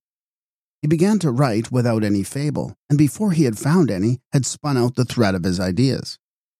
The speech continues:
This tangled skein of absurdities is now exposed to criticism, from the laudable motive of showing of how much nonsense an individual may be delivered, in the short space of two afternoons,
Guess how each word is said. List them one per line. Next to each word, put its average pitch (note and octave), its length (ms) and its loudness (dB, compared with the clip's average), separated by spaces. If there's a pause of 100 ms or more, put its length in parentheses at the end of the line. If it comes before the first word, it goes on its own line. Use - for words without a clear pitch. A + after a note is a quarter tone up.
(440)
This D3 140 -2
tangled D3 560 0
skein D3 380 -2
of A2+ 80 2
absurdities B2 720 -2
is C3+ 120 -2
now C3+ 200 2
exposed B2 460 -6
to G#2+ 80 -8
criticism, C#3 680 -2
from B2+ 220 2
the A2+ 60 0
laudable A#2 480 2
motive A2 420 2
of G2+ 160 -2
showing A#2 520 0
of D2+ 180 -4
how B2+ 180 0
much G#2+ 320 0
nonsense A2 600 -2
an G2+ 100 -4
individual A2 520 2
may G#2 160 2
be G2+ 120 0
delivered, F#2 680 -2 (200)
in D#2+ 80 -6
the D#2+ 80 -6
short E2+ 320 -6
space G2 340 -4
of - 160 -10
two A#2+ 200 -6
afternoons, F2+ 720 -2